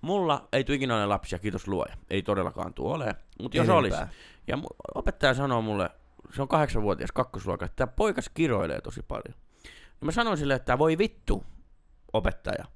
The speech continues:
Speaker 2: Mm.
Speaker 1: meillä on näkemysero, eli meidän mielipide, yleinen mielipide on eri. Eli meidän yleinen mielipide on se,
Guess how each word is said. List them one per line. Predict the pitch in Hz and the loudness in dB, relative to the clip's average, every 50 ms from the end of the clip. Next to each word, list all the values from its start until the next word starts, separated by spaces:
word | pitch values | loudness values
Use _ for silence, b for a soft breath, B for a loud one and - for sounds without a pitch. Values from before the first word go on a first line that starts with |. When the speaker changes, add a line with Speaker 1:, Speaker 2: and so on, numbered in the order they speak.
| - _ | -12 _
Speaker 2:
Mm. | - | 0
Speaker 1:
meillä | 135 175 190 170 | 2 4 4 4
on | 160 170 | 2 4
näkemysero, | 202 233 - - 180 151 120 107 92 - - - - 151 139 110 92 - - - - _ - _ | 2 0 2 2 2 2 4 2 0 0 -2 2 4 6 6 6 6 2 0 -4 -12 _ -4 _
eli | 113 113 117 120 | 2 2 2 2
meidän | 127 139 139 135 135 131 - - - - | 4 4 4 4 2 2 -2 -6 -8 -2
mielipide, | 180 202 220 208 175 139 117 - - 117 107 98 107 117 - - - - - - _ _ - - | 0 2 4 6 4 4 4 4 2 2 4 4 2 2 0 -2 -10 -20 -20 -20 _ _ -4 0
yleinen | - - 233 214 175 147 131 120 120 | 2 4 4 4 4 4 4 4 2
mielipide | 120 123 135 135 127 120 107 - - 92 90 92 87 87 | 2 2 2 2 2 2 0 0 -2 -2 -2 -2 -4 -4
on | 85 85 - - - - | -4 -6 -8 -12 -4 0
eri. | 117 113 98 - - - - - - - _ b b b b b b b b b b | 2 2 2 0 -2 -10 -16 -18 -18 -20 _ b b b b b b b b b b
Eli | - 120 139 | -2 2 2
meidän | 156 156 - - 214 | 4 2 2 2 2
yleinen | 247 254 233 190 160 151 | 2 2 2 2 2 0
mielipide | 160 170 170 165 156 139 - 127 117 113 110 107 | 2 2 2 2 2 0 -2 -2 -2 -2 -2 -2
on | 104 107 104 | -2 -4 -4
se, | - 120 117 110 | -2 -2 -2 -2